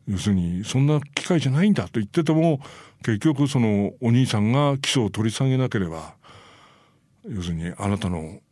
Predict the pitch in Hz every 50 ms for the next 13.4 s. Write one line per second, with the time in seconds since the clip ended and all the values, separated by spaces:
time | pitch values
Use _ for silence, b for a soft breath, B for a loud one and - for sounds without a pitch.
0 | _ _ 127 104 98 - - 120 104 101 98 - - - - 113 107 101 95 107
1 | 104 - 127 135 139 135 156 151 131 107 101 - 101 90 - _ _ - 147 143
2 | 135 127 120 120 127 139 147 135 151 131 110 101 101 110 104 - - - 185 196
3 | 196 208 190 160 107 85 78 76 73 78 87 107 139 135 139 B B B B B
4 | B B B B B B B B B _ _ - 135 135 131 131 127 - - -
5 | 127 113 117 107 98 107 113 110 107 98 - - 90 80 78 82 82 87 98 -
6 | - _ - - 110 101 87 85 90 95 90 85 92 90 80 76 80 101 127 131
7 | 107 107 113 104 95 85 82 90 82 80 85 90 92 101 104 98 - 101 101 95
8 | B B B B B B B B B B B - - - 110 95 95 82 80 76
9 | - - - - - - 101 - _ - 117 98 - 143 117 113 104 92 95 76
10 | 78 82 82 78 92 95 98 113 - 113 95 85 80 82 82 - B B B B
11 | B B B B B _ _ _ _ _ _ _ _ _ _ - - 101 92 85
12 | 95 127 151 135 - - 85 80 - - - 78 - 113 113 - 92 92 101 104
13 | 104 95 - 107 95 85 85